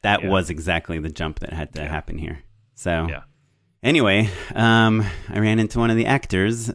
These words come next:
Speaker 1: from my commercial at dinner today at the restaurant. Does that happen to you ever? Like, you met someone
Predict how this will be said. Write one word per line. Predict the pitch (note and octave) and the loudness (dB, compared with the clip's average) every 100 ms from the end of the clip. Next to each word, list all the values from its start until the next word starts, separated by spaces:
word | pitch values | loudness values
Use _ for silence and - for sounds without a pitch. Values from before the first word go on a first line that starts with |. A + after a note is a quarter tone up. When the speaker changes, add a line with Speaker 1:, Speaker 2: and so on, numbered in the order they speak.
| - | -6
Speaker 1:
from | - A#2 | 0 2
my | A2+ | 2
commercial | A2 A#2+ B2+ G2 F#2 G2+ | 0 0 2 2 2 2
at | G2 F2+ F#2 | 0 -2 0
dinner | A2+ F2+ E2+ - _ | 0 2 0 -4 _
today | - F2 E2+ | -4 -2 -2
at | - | 0
the | |
restaurant. | F2 F2 E2+ D#2+ - _ _ | -2 0 -2 -2 -4 _ _
Does | G2 | -2
that | G2+ G2 | 0 2
happen | F#2+ G2 G#2+ | 0 0 2
to | A2 | 4
you | G#2+ | 4
ever? | A2 B2+ B2 _ _ | 2 -2 -4 _ _
Like, | G2 | -4
you | G#2 | 0
met | G#2 A2+ A2+ | 2 2 2
someone | A2 G#2 G2 F#2+ | 2 4 2 0